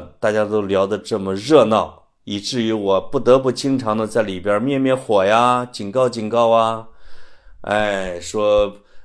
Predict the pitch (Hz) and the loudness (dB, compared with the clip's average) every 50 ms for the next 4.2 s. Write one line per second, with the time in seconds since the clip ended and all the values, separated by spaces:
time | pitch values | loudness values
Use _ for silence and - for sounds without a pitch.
0 | - - - - 92 92 92 95 110 110 107 95 - 107 110 110 110 110 107 104 | -14 -14 -12 -8 -8 -8 -8 -6 -6 -6 -6 -6 -2 -2 0 0 0 0 -4 -6
1 | 107 - 123 117 117 117 120 113 104 104 110 110 104 98 95 90 90 90 90 95 | -4 -2 -2 -2 -2 -4 -2 -2 -2 -2 -2 -2 -2 -2 -2 -4 -6 -8 -10 -10
2 | 98 101 98 98 104 104 101 98 - 104 101 101 98 104 107 101 95 92 87 90 | -12 -10 -8 -4 -4 -4 -4 -4 -6 -8 -10 -8 -6 -6 -6 -6 -4 -4 -4 -2
3 | 101 110 107 98 90 90 90 90 82 95 98 101 101 98 95 95 92 90 90 87 | -2 -4 -4 -6 -6 -8 -10 -10 -8 -4 -2 0 0 0 0 0 -2 -4 -6 -8
4 | 87 - - | -10 -14 -16